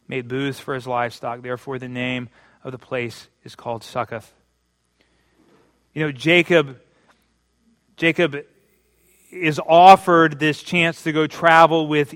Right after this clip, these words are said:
Esau to Seir, but that's not where Jacob has his sights set. Jacob is going back to Bethel. Jacob is on his way to a different location. It's to the east, excuse me, to the west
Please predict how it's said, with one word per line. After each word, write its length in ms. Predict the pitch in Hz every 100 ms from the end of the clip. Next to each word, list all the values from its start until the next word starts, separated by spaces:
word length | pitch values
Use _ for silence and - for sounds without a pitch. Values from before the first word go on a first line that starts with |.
| -
Esau 600 | 170 175 - 175 156 151
to 180 | - 139
Seir, 600 | - - 185 165 160 147
but 180 | 147 151
that's 320 | 202 208 -
not 440 | 185 185 185 170
where 480 | 156 160 160 156 139 - - -
Jacob 380 | 160 175 160 156
has 400 | 127 165 156 147
his 200 | 160 147
sights 480 | - - 160 147 -
set. 440 | - 170 151 135
Jacob 460 | - 170 190 190 180
is 200 | 170 135
going 420 | 156 165 165 160
back 320 | 151 151 139 -
to 120 | 151
Bethel. 540 | 147 139 - 120 98 _ _ _ _ _ _ _ _ _ _ _ _ _ _ _ -
Jacob 320 | 175 180 160
is 160 | 151
on 300 | 165 180 185
his 180 | 180 156
way 180 | 160 165
to 140 | 165
a 100 | 170
different 420 | 147 175 185 190 170
location. 640 | 160 - 165 143 - 147
It's 220 | 147 - -
to 260 | 185 170 160
the 240 | 147 151 -
east, 480 | 202 190 156 - 208
excuse 380 | 151 - 190
me, 120 | 160 151
to 160 | 170
the 120 | 156
west 600 | 143 156 180 156 - -